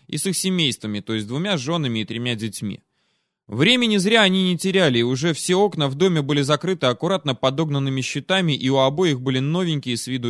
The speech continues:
С К С. Вчера же утром с моей подачи они сгоняли до заправки, где и получили по карабину и по сто двадцать патронов с обоймами, чем были весьма довольны и даже организовали дежурство.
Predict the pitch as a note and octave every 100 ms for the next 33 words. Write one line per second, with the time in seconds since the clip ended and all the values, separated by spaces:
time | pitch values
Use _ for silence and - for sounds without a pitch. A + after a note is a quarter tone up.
0 | A#2 - A#2+ G#2 A2 - _ _ _ _
1 | - F#3 G#3+ D3+ D#3 G3 D#3 C3 C#3 D#3+
2 | E3 C3 C3 E3+ D#3 B2+ - - - -
3 | G#3+ F3+ G3+ F#3 B2 A#2 C3+ D#3+ G3+ G3
4 | - B2+ C#3 D3 D3+ D#3+ E3+ D#3 A2 F#2+
5 | A2 B2+ C3+ D3+ F#3 C3 A2+ A#2 - D#3
6 | B2 B2+ B2+ - B2 C3+ C3 A#2 - C3
7 | B2+ A#2+ G#2 G2+ F#2+ - _ _ - D3+
8 | D3 D3 D#3+ D#3 B2+ G#2+ A2 D3 C#3+ A2
9 | G#2+ C3 A#2+ G#2+ A2 A2 A#2 A#2 G#2+ G2
10 | A#2 A2 F#2+ - F#2+